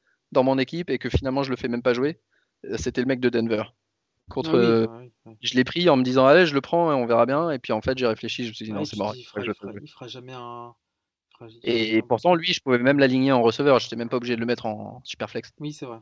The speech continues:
Speaker 2: ouais.
Speaker 1: Et, et il y a un gars dans notre, du coup, je l'ai droppé et il y a un autre gars dans la ligue qui l'a pris. <laughs> Et ça, c'est drôle,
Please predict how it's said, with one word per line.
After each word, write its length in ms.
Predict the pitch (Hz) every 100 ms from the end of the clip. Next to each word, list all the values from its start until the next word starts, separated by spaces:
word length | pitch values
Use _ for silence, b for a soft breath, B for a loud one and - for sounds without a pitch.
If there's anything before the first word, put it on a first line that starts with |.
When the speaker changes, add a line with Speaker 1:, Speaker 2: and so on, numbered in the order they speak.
| _
Speaker 2:
ouais. 120 | 120 113 _ _ _
Speaker 1:
Et, 140 | 120 120
et 200 | 143 131
il 40 |
y 60 | 123
a 100 | 131
un 60 | 143
gars 180 | 156
dans 120 | 147 135
notre, 180 | 139
du 120 | 135 151
coup, 120 | 196
je 80 | 165
l'ai 80 |
droppé 280 | 135 139 170
et 340 | 226 254 139 123
il 60 |
y 80 | 123
a 60 | 120
un 60 |
autre 140 | 147 165
gars 120 | 170
dans 100 | 156
la 80 | 139
ligue 160 | 156
qui 100 | -
l'a 100 | 120
pris. 240 | 117 175 226 _ _ -
<laughs> 120 | -
Et 340 | 170 151 131
ça, 160 | 127 147
c'est 100 | 131
drôle, 240 | 127 156